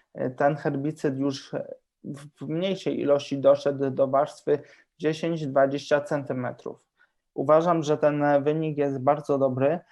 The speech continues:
E, my nie potrzebujemy wa-, herbicydu w warstwie dziesięć, dwadzieścia centymetrów. Jeszcze z jednego powodu, bo jeśli państwo kończycie uprawę,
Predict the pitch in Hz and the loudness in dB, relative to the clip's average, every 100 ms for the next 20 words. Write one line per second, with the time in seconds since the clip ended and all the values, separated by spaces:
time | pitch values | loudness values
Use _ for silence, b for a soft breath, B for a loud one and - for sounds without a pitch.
0 | b b 139 139 143 151 147 143 139 143 | b b -4 -2 0 0 0 0 -2 -4
1 | - 147 151 147 135 139 147 143 - 104 | 0 2 4 2 0 2 4 4 0 -10
2 | 143 - 151 143 143 165 151 131 139 - | -12 -4 -4 -4 -4 0 0 2 0 -2
3 | 156 139 147 - 147 131 185 143 139 131 | -4 -2 -2 -4 -6 -4 4 4 4 2
4 | 139 139 135 131 127 127 127 151 151 B | 2 2 -2 0 0 -2 0 -2 -4 B
5 | B B - 147 - 151 - 139 151 147 | B B -2 0 2 2 4 2 2 2
6 | 143 135 - 139 156 147 120 - _ b | 2 0 -4 2 2 2 -2 -8 _ b
7 | b - 139 139 135 143 156 165 - 151 | b -2 4 4 2 -2 0 0 0 -2
8 | 147 143 - 175 - 143 135 - 156 - | 0 -2 -4 -4 4 6 6 2 -6 0
9 | 143 139 139 160 | 4 4 4 2